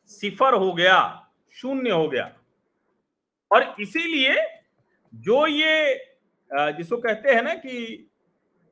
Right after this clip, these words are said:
एक माहौल बनाना, जिसमें अरविंद केजरीवाल बहुत उस्ताद हैं, लेकिन उस माहौल के आधार पर कुछ लाभ मिल पाना,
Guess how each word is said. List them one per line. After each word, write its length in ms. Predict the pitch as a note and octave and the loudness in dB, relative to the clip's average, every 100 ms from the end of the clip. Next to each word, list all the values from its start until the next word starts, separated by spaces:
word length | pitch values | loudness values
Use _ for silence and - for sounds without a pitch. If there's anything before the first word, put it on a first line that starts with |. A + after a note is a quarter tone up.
| _ _ _ _ _ _ _ _ _ _ | _ _ _ _ _ _ _ _ _ _
एक 140 | G3 F#3+ - _ C#3+ | -6 -6 -14 _ -14
माहौल 580 | D3+ F#3 G3 A3+ C#4 | -2 2 4 6 6
बनाना, 640 | C4+ C4+ C4 B3+ D#4 - _ _ _ _ _ _ _ - | 4 2 2 0 -4 -8 _ _ _ _ _ _ _ -20
जिसमें 280 | D3 G3 G3+ | -16 -4 -2
अरविंद 300 | G3 G#3 G3 | -2 -4 -6
केजरीवाल 760 | G3 G3 G3 G3 G3 G3 F#3+ - | -6 -4 -2 0 0 0 -4 -12
बहुत 320 | B2 C3 F3+ | -10 -6 -6
उस्ताद 520 | F#3+ F3 - F3 G3+ F#3 | -6 -14 -8 -2 -2 -2
हैं, 260 | F#3+ - _ _ _ _ _ _ _ _ | -10 -16 _ _ _ _ _ _ _ _
लेकिन 400 | E3+ G#3 C#4+ C4+ B3+ | -2 -2 -4 -10 -10
उस 200 | C#4 C4 | -10 -8
माहौल 600 | A3 G#3 F#3 G#3 C4+ F4+ | -4 -2 0 2 2 0
के 160 | C4 | -2
आधार 520 | B3+ A#3 G3+ F#3 A#3 | -2 0 -2 -2 -2
पर 180 | B3+ B3+ | -2 -6
कुछ 260 | A#3+ C4 G#3+ | -8 -10 -8
लाभ 520 | E3+ E3 F#3 A3+ B3 | -6 -2 2 4 4
मिल 380 | G#3 G#3 G3 F#3 | 2 -4 -6 -4
पाना, 580 | E3+ E3 F3 G#2+ - | -4 -2 -2 -4 -10